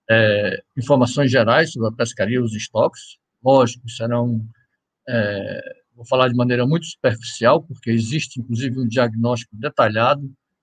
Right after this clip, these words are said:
né, com todo o conhecimento disponível, e, e é importante aqui a gente apresentar as propostas dos, dos pescadores. Depois eu vou mostrar o roteiro que foi utilizado para a elaboração do plano de gestão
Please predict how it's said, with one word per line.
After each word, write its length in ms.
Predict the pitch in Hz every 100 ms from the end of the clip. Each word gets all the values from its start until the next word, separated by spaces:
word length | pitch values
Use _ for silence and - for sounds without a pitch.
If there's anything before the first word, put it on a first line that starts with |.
| -
né, 100 | 120
com 180 | 127
todo 240 | 117 147 127
o 80 | 127
conhecimento 600 | 135 120 123 123 120 113
disponível, 760 | 110 - 113 110 127 139 151 - _ _ _ _ - _ _
e, 240 | - 120 120 - -
e 460 | 113 117 113 117
é 640 | - - - _ _ _ _ -
importante 320 | 139 - 117
aqui 140 | 117 147
a 60 |
gente 200 | 143 135
apresentar 460 | 143 151 135 131 131
as 100 | 131
propostas 600 | - - - 120 117 123
dos, 400 | 110 127 123 - _
dos 140 | 117 -
pescadores. 720 | 135 - 131 104 92 - - _ _ _ _ _ _ _
Depois 240 | _ - 160
eu 80 |
vou 140 | 147 151
mostrar 340 | 143 - 127
o 100 | 120
roteiro 520 | 120 135 135 139 180
que 60 | -
foi 100 | 123
utilizado 580 | 117 127 120 117 147 156
para 140 | 123
a 60 | 113
elaboração 500 | 110 117 117 117 117
do 100 | 117
plano 240 | 113 113
de 120 | 110
gestão 560 | 113 127 - - 147 160